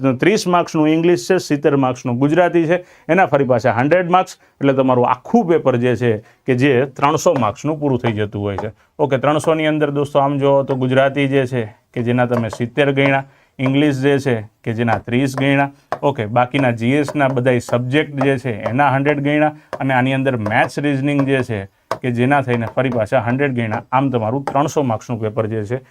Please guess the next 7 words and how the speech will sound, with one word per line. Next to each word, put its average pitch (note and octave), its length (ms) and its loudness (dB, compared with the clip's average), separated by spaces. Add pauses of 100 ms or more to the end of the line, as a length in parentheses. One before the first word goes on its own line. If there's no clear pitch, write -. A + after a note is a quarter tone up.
(200)
કે A#2+ 80 0
જે B2 140 2
મેઇન્સનું, B2+ 840 0
પી C#3 160 2
એસ D3+ 200 0
આઈનું A2+ 280 -4
કવર B2 340 2